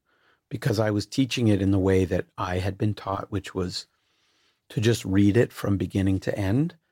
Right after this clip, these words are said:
And as we read through it, comment on patterns of imagery or techniques of characterization, things like that, literary elements. And they were not interested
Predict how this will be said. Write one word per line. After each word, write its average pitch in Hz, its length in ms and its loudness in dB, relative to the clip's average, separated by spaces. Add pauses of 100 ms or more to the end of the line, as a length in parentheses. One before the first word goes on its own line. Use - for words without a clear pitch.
(320)
And 107 200 0
as 101 200 -2
we 101 120 2
read 98 260 4
through 151 340 4
it, 113 200 -2
comment 98 460 -4
on 92 220 -6
patterns 92 500 -6
of 82 120 -8
imagery 101 680 -2
or - 300 -12 (600)
techniques 101 540 0
of 92 120 -6
characterization, 95 1080 -2
things - 320 -8
like - 180 -12
that, - 280 -10
literary 104 640 2
elements. 90 520 -8 (1000)
And 117 180 4
they 117 120 6
were 113 140 6
not 110 420 2
interested - 600 -6